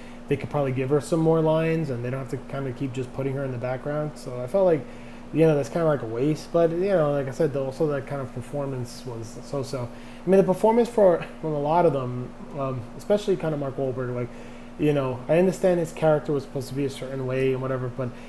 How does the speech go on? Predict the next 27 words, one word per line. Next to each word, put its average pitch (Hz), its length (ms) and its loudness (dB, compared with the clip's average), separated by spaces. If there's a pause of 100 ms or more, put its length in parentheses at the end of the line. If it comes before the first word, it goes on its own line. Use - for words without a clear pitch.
(120)
it 151 40 0
was 143 100 -2
kinda 208 220 6
getting, 143 400 2
like, 123 220 -6
repetitive 156 540 2
and 131 120 -2
annoying 135 420 -2
at 156 120 -6
times. 160 420 -4 (680)
Um, 139 520 0 (140)
so 165 180 6
yeah, 151 260 6
for 139 160 -8
me, 170 320 2
like 156 120 4
I 135 60 -2
said, 135 220 -2
that, 131 120 -2 (140)
that, 135 200 -2
those 135 180 -2
are 131 40 -6
just 123 220 -8
really, 123 200 -4
like, 117 220 -8
my 117 120 -10
cons. - 420 -12